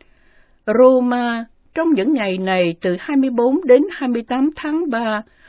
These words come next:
khóa học thường niên thứ hai mươi lăm về bí tích giải tội và các vấn đề lương tâm, quen gọi là Tòa Trong, do Tòa Ân Giải Tối Cao tổ chức, đang tiến hành tại Roma với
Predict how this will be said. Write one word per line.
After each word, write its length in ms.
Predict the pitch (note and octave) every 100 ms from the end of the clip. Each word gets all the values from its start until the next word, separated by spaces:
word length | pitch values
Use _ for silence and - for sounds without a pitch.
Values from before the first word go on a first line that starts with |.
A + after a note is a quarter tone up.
| _
khóa 180 | - F4 G4
học 160 | - -
thường 260 | A#3+ G#3+
niên 260 | A#3+ D4+ C#4+
thứ 120 | F4+ F#4
hai 160 | E4
mươi 140 | C#4+ C#4+
lăm 300 | C#4 C#4 C#4
về 140 | F3+
bí 140 | E3+ B3
tích 200 | G4+ -
giải 260 | F3 E3+ C#4
tội 340 | E3 D3+ D3+ F#3
và 120 | F3
các 200 | - D4+
vấn 220 | C4+ F4+ D4+
đề 80 | F#3+ E3+
lương 240 | B3 A3+
tâm, 240 | - A3 A3 G#3 - - -
quen 280 | - D#4+ D4+
gọi 220 | D4 E3 F#3
là 120 | F3 -
Tòa 260 | F3 D#3+ C#3
Trong, 320 | - G#3+ G#3 G3+ - - -
do 280 | C4+ C#4 D4
Tòa 320 | A3 G3 F#3 F3+
Ân 280 | C4 C#4+
Giải 140 | A3+ F3+ -
Tối 200 | C#4+ G#4 -
Cao 300 | B3+ B3 B3 -
tổ 200 | D#3 G3 -
chức, 180 | F4 - - _ -
đang 240 | C#4 C#4
tiến 200 | C#4+ D4 G#4
hành 260 | D4+ F#3+ E3
tại 100 | F#3+ G3+
Roma 560 | A3+ A#3 A3+ A3 A3 - _ -
với 160 | A#3+